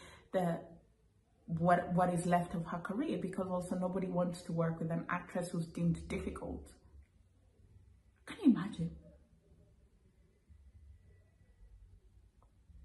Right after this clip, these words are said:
We're not doing right by Black people. We're not doing right by Black, um, actors. And I'm sure this is something that trickles down, <laughs> trickles down in the workforce. We're not taking care of each other.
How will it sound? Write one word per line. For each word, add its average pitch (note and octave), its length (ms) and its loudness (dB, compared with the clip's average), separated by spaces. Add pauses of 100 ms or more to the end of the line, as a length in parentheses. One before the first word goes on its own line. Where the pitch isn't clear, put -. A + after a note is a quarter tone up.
(540)
We're C4 100 10
not C4+ 140 10
doing F3+ 260 6
right - 300 0
by D#3 120 4
Black E3 380 2
people. F3+ 240 -2
We're F3 80 2
not F3+ 140 0
doing F3 180 0
right E3 220 2
by E3 100 0
Black, E3 400 -4 (440)
um, E3+ 460 0 (360)
actors. A#3+ 400 6 (100)
And G3+ 120 2
I'm G#3 140 4
sure C#4 140 2
this - 220 0
is A3 120 2
something G#3 300 2
that F3 180 0
trickles G#3+ 360 2
down, E3+ 340 2 (280)
<laughs> - 260 -18
trickles G4 340 10
down C4+ 300 12
in G3 80 8
the F#3 80 8
workforce. - 680 12 (420)
We're B3+ 120 12
not G4 220 12
taking D4 420 8
care C#4 240 12
of G#3+ 80 10
each B3 160 8
other. F#3+ 440 8